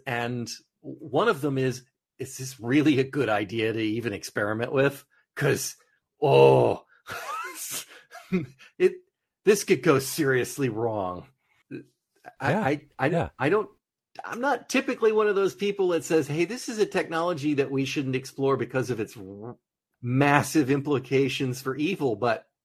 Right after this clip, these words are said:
Speaker 1: there are some massive <laughs> implications for evil. A-, and, you know, are, are, can you encode, well, obviously you can encode false information.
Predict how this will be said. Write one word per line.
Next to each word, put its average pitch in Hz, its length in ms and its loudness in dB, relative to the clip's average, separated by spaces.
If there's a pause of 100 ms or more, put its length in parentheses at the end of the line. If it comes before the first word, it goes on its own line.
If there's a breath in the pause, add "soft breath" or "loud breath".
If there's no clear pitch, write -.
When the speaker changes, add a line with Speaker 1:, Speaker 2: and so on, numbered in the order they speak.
(240)
Speaker 1:
there 226 240 12
are 202 40 8
some 175 280 0
massive 160 440 0
<laughs> 160 60 0
implications 160 840 0
for 139 160 -8
evil. 135 440 -6 (220 soft breath)
A-, 247 220 2
and, 208 140 -2
you 180 100 2
know, 160 260 -4
are, 160 220 0
are, 165 120 -2 (100)
can 226 200 -4
you 220 160 -6
encode, 190 760 0 (440)
well, 139 140 2
obviously 165 380 2
you 131 120 0
can 139 220 -4
encode 135 300 0
false - 340 -4
information. 113 640 -6